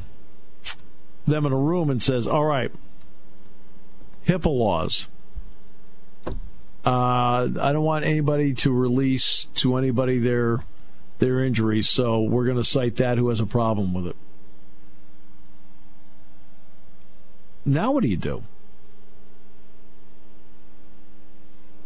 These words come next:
I mean, what do you do? How do you enforce that?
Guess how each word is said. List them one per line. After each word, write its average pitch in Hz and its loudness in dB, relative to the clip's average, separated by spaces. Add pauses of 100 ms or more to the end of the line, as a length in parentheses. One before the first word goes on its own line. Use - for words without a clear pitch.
(880)
I 135 4
mean, 131 4
what 131 4
do 170 4
you 180 4
do? 208 2 (1120)
How 143 2
do 202 2
you 220 2
enforce 202 2
that? - 0